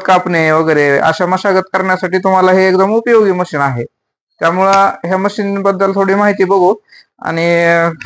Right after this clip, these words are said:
काय काय कामं होणार आहेत ते पण जाणून घेऊ आपण. हे सात एचपी,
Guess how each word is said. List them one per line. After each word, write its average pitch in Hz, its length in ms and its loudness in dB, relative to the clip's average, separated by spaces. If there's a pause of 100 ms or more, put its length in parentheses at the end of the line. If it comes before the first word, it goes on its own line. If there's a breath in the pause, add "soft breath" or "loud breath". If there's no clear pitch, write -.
(100)
काय 185 160 2
काय 196 160 2
कामं 202 280 2
होणार 196 260 2
आहेत 190 120 2
ते 220 140 -2
पण 196 220 -4
जाणून 165 300 -2
घेऊ 139 120 0
आपण. 131 280 -2 (560 loud breath)
हे 180 80 2
सात 208 280 2
एचपी, 202 520 -2